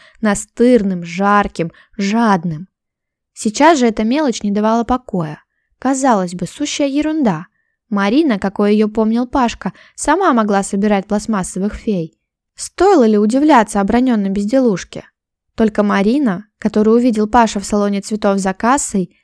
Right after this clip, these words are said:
позже в универсаме и в собственной машине,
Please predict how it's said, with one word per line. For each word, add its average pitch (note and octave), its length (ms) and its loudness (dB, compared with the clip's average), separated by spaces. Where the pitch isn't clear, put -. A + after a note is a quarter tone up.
позже A3+ 320 2
в F#3+ 100 -4
универсаме G#3 840 0
и - 20 -6
в - 60 -10
собственной G#3 480 -4
машине, G3+ 560 -2